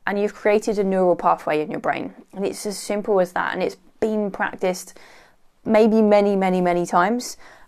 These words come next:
and it's just led to that pathway being a well-trodden pathway in your brain. So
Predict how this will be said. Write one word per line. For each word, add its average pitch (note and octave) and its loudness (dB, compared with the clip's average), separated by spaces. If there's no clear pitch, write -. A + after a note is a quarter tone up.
and F#3+ -2
it's F#3+ -4
just - -2
led G#3+ 4
to - -6
that G3+ 2
pathway G#3 2
being F#3+ -2
a F#3+ 0
well-trodden F#3+ 2
pathway E3+ -4
in D#3 -6
your D3+ -8
brain. D#3 -2
So E3+ 2